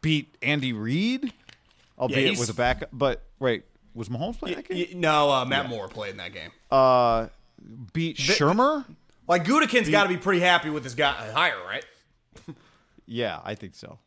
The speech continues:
Speaker 2: Are you, are you trying to diminish his wins?
Speaker 1: No, I'm actually not. I just added Shermer just, just as a fun <laughs> reminder. I, I mean, Pettine's been, right? Remember,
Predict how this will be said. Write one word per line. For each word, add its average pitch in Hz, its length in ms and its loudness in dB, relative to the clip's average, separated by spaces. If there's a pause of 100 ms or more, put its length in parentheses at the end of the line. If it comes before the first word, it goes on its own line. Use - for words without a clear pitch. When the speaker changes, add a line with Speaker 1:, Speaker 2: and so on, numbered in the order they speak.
(640)
Speaker 2:
Are 139 100 -2
you, 147 140 -4
are 131 100 -4
you 160 140 -2
trying 147 260 0
to 123 60 -8
diminish 127 460 -6
his 123 360 -8
wins? 131 420 -6 (200)
Speaker 1:
No, 135 180 0
I'm 113 160 -2
actually 107 280 -4
not. 85 180 -6
I 92 80 -4
just 90 180 -10
added 90 300 -6
Shermer 92 320 -12
just, 90 160 -16 (260)
just - 240 -12
as 107 140 -8
a 98 100 -8
fun 113 320 -4
<laughs> - 0 -
reminder. 104 400 -4 (520)
I, 147 100 -6 (120)
I 147 80 -2
mean, 139 180 0
Pettine's 185 480 0
been, 123 420 -8 (140)
right? 147 240 -2
Remember, 160 340 -2